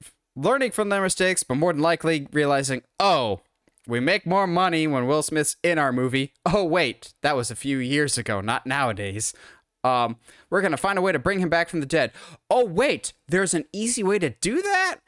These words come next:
So apparently what they're gonna be doing for the I Am Legend sequel is they're gonna be canonizing the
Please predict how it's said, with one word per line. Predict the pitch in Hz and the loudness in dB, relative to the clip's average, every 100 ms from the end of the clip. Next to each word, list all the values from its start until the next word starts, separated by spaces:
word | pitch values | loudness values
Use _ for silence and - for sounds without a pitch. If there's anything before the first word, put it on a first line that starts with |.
| - - | -18 -4
So | - - 220 196 - | -2 0 0 -2 -4
apparently | 160 320 415 202 | -2 0 0 2
what | 220 | 2
they're | 220 | 0
gonna | 202 185 | 0 0
be | |
doing | 156 151 143 | 0 0 0
for | - 127 | -2 -4
the | 113 - | -2 0
I | 156 | 0
Am | 156 | 0
Legend | 131 135 139 | 0 -2 -2
sequel | - 233 - 127 123 - _ _ _ _ _ _ _ - | -4 -4 -2 0 0 -4 _ _ _ _ _ _ _ -2
is | 151 135 | 0 0
they're | 135 143 190 190 | -2 0 0 0
gonna | 170 | 0
be | 143 | -2
canonizing | - - - 240 247 220 190 185 175 180 175 180 175 _ _ _ _ | 0 0 2 0 0 0 0 0 -2 -2 -4 -6 -10 _ _ _ _
the | 135 | -8